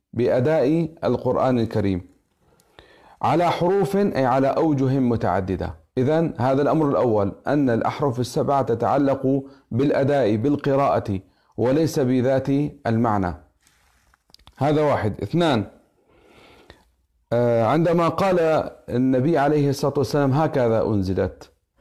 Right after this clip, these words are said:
أي أن هذه الأوجه التي قرأها هشام بن حكيم والتي قرأها عمر بن الخطاب، كلاهما قرأوا بطريقة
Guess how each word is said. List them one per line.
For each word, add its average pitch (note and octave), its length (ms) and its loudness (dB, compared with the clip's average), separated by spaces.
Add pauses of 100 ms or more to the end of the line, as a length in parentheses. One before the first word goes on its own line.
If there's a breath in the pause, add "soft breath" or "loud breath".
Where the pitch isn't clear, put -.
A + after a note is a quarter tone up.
(420 soft breath)
أي B2 180 2
أن D#3+ 120 2
هذه E3 440 2
الأوجه B2+ 520 0 (580 soft breath)
التي D3 380 0
قرأها D3+ 560 2
هشام C#3 300 0
بن B2 100 2
حكيم A#2 600 -2 (460 soft breath)
والتي C3+ 360 0
قرأها E3 480 2
عمر D3 280 2
بن C3 120 0
الخطاب، A#2 680 -2 (840 soft breath)
كلاهما F3 840 2 (640)
قرأوا C3+ 500 2
بطريقة D3+ 1040 0